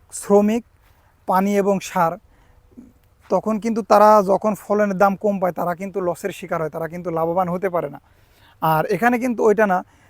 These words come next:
তেলের দাম কম, সারের দাম কম, যার কারণে চাষবাস করে চাষিরা লাভবান হয়। আর বাংলাদেশে এমন একটা,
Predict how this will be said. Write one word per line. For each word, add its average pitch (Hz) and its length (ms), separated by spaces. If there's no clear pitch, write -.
তেলের 226 240
দাম 196 240
কম, 202 300
সারের 180 380
দাম 185 180
কম, 185 260
যার 180 200
কারণে 202 420
চাষবাস 208 480
করে 214 260
চাষিরা 208 580
লাভবান 185 460
হয়। 160 160
আর 170 140
বাংলাদেশে 208 500
এমন 220 240
একটা, 214 500